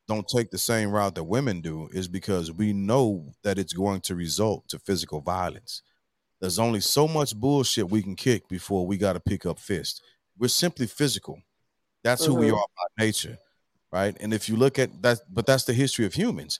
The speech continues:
Speaker 1: That's how shit gets built. It takes the physical aspect of things for stuff to happen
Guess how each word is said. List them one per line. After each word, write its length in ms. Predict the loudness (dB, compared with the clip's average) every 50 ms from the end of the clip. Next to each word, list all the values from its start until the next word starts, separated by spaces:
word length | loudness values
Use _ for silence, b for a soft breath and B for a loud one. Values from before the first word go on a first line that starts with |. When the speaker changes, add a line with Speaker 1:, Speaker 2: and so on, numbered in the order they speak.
| b b b b b
Speaker 1:
That's 160 | -2 0 0 2
how 140 | 2 2
shit 260 | 2 2 2 0 0 0
gets 180 | -4 -6 -2
built. 320 | 4 6 6 6 6 4 -4 _ _ _ _ _ _ _ _ _ _ _ _ _ _ _ -20 -20 _ _ -10
It 100 | -6 0
takes 260 | 4 4 4 4 2
the 140 | 0 0 -2
physical 680 | -2 -4 -8 -2 0 0 2 0 0 0 0 0 2
aspect 520 | 2 2 2 2 0 -2 -2 -4 -4 -4 -6
of 80 | -12
things 460 | -8 -6 -6 -6 -6 -6 -6 -8 -8 -10 B B B B B _ -14 -14 -14 -14 -14 -10 -4
for 80 | -4 -2
stuff 360 | 0 2 4 4 4 4 2
to 140 | -2 -4 -2
happen 560 | 0 0 2 2 2 0 -2 -4 -14 -14 -14